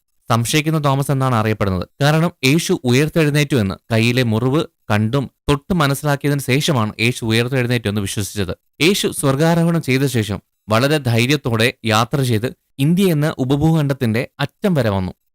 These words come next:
ക്രിസ്ത്യൻ പാരമ്പര്യം അനുസരിച്ച് എ ഡി അമ്പത്തിരണ്ടിൽ തോമസ് ഇന്ത്യയിലെത്തി. തെക്കൻ കേരളത്തിന്റെ തീരത്ത് വന്നിറങ്ങി. അതൊരു സാധാരണ മിഷണറി യാത്രയായിരുന്നില്ല.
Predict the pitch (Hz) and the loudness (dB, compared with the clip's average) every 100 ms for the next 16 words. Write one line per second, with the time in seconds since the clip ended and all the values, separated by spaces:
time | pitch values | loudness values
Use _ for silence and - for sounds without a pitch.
0 | _ 156 - 220 185 165 170 170 151 120 | _ -6 -2 0 2 2 2 2 2 0
1 | 123 104 101 - 107 131 143 120 127 147 | 0 -2 -4 -2 0 2 2 0 -2 -2
2 | 151 139 131 113 113 117 - 120 117 120 | -2 -2 -2 -2 -2 -2 -4 0 2 2
3 | 101 92 - _ _ _ 147 - 202 185 | 0 -4 -10 _ _ _ -2 0 -2 0
4 | 165 165 143 139 - _ - 147 165 - | 0 0 -2 -2 -4 _ -2 0 0 -2
5 | 123 110 110 110 98 90 - _ - 160 | -2 0 2 2 0 -6 -10 _ -4 0
6 | 202 180 151 147 170 165 160 135 147 135 | 0 2 2 2 2 0 0 -2 0 2
7 | 120 113 113 95 104 104 98 85 | 2 2 0 2 2 2 -2 -4